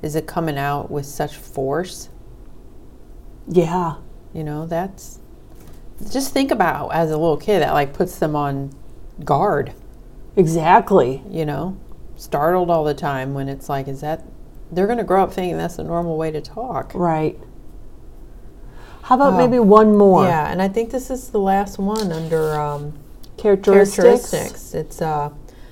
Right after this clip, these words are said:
Speaker 1: "The focus of the family is on one member. Children may be neglected because of this."
Speaker 2: Mm,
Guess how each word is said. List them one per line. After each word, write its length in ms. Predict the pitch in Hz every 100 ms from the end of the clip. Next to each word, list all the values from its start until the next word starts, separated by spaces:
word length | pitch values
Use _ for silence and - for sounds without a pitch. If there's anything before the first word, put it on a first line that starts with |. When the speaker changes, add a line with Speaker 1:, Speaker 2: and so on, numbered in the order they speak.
| -
Speaker 1:
"The 80 | 175
focus 400 | 175 220 220 233
of 100 | 214
the 80 | 180
family 420 | 170 170 170 170
is 80 | 160
on 220 | 156 151
one 240 | 147 151 151
member. 320 | 143 139 139
Children 480 | - 170 156 160 151
may 140 | 151
be 180 | 147 143
neglected 680 | 139 139 - 147 147 143 143
because 380 | 143 156 170
of 120 | 170 170
this." 220 | 170 165
Speaker 2:
Mm, 200 | 160